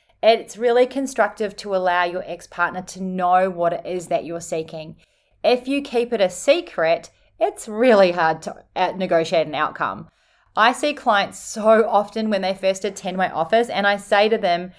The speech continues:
and, you know, they might have been separated six months or a year, and I say to them, "Do you know what your ex-partner's seeking?" And I'm often so surprised that so many months after separation,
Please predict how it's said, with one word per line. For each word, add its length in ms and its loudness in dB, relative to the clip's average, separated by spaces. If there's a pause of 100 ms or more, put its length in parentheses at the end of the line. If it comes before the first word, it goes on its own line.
(120)
and, 120 -4
you 40 0
know, 160 4
they 120 4
might 200 2
have 60 2
been 140 -4
separated 500 0
six 260 -8
months 240 -4
or 100 -6
a 40 -6
year, 460 0 (320)
and 100 2
I 120 4
say 180 2
to 100 -2
them, 220 -6
"Do 140 -8
you 120 -4
know 220 0
what 180 -6
your 140 -4
ex-partner's 640 -4
seeking?" 540 -4 (340)
And 160 6
I'm 100 6
often 540 0
so 220 2
surprised 580 -2
that 160 -2
so 240 -2
many 220 0
months 400 -4 (200)
after 380 0
separation, 800 -4